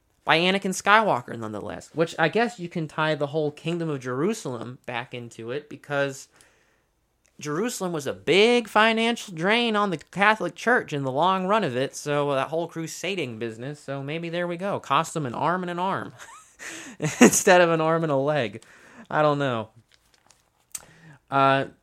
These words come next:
the master and apprentice relationship, though, I think deserves some further inspection, and I wanna pull out two Jedi also talked about on this show frequently in the past, and that's Quinlan Voss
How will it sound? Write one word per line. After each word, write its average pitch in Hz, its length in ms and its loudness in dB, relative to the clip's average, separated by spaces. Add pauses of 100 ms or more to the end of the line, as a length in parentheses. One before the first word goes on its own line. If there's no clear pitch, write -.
(520)
the 175 140 0
master 220 380 2
and 175 100 2
apprentice 190 720 -4 (1600)
relationship, 143 640 -8
though, 131 240 -2
I 123 140 0
think 123 440 -10
deserves 131 420 -2
some 120 440 -6
further 123 500 0 (280)
inspection, 131 600 -2
and 113 80 -2
I 113 80 0
wanna 120 280 -4 (120)
pull 123 180 -4
out - 220 -4
two 156 260 -4
Jedi 123 460 0
also 117 600 -4
talked 120 240 -4
about 110 200 -2
on 107 100 -6
this 107 140 -8
show 110 260 -8 (360)
frequently 151 440 -2
in 113 60 -6
the 110 80 -8
past, 113 360 -8
and 117 80 -12
that's 113 180 -10
Quinlan 127 420 -6
Voss 117 460 -2